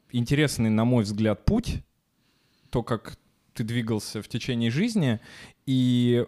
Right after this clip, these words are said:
достаточно много было каких-то разных мест работы у тебя,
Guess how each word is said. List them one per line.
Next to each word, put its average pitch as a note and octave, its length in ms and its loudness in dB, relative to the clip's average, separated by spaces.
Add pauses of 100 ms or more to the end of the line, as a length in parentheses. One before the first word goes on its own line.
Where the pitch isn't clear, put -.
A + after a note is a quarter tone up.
(180)
достаточно B2+ 580 -2
много D#3 300 0
было B2+ 240 0
каких-то B2+ 440 -4
разных B2 460 0
мест C3 280 0
работы D#3 480 0
у C#3+ 80 2
тебя, B2 420 -2